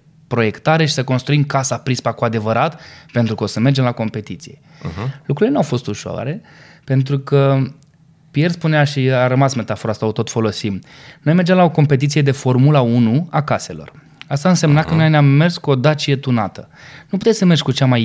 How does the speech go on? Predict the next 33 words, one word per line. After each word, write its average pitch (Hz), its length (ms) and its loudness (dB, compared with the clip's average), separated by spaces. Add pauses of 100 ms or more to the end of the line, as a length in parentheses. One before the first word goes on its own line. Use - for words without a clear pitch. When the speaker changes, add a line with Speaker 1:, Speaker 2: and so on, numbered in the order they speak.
Speaker 1:
ieftină 113 360 -2
casă 104 340 -4
și 101 180 -10
cu - 100 -8
un 110 120 -2
container 113 520 -2
pe 110 120 -8
care 107 200 -4
să 101 140 -10
pui 113 160 -6
niște 110 260 -4
corpuri 110 320 -6
de 107 80 -6
iluminat. 98 520 -4 (340)
Trebuia 143 240 2
să 165 120 -2
te 151 100 -2
bați 123 260 0
cu 110 60 -12
China, 165 440 -2
cu - 80 -12
Statele 113 340 -8
Unite, 143 600 -2
cu, 104 340 -10
mm, 98 280 -10 (360)
Europa, 113 480 -4
țări - 180 -12
puternice, 127 440 -2
cu 135 200 -8 (100)
acele 139 280 -2
universități 117 480 0
de 117 80 -4
top. 95 260 -10